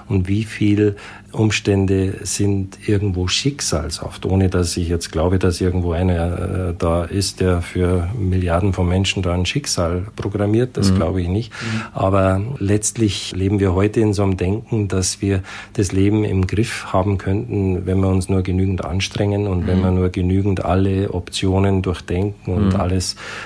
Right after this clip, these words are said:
Speaker 1: dann in die Waagschale werfen, um dann zu einer sehr vernünftigen Entscheidung zu kommen. Dieses Vernunftprinzip habe ich völlig aufgegeben.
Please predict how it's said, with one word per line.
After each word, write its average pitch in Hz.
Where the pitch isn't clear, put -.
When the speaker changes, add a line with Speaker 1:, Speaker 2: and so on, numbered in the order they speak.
Speaker 1:
dann 90
in 95
die 90
Waagschale 92
werfen, 95
um 92
dann 87
zu -
einer 87
sehr 87
vernünftigen 95
Entscheidung 92
zu -
kommen. 87
Dieses 110
Vernunftprinzip 101
habe 87
ich 85
völlig 85
aufgegeben. 90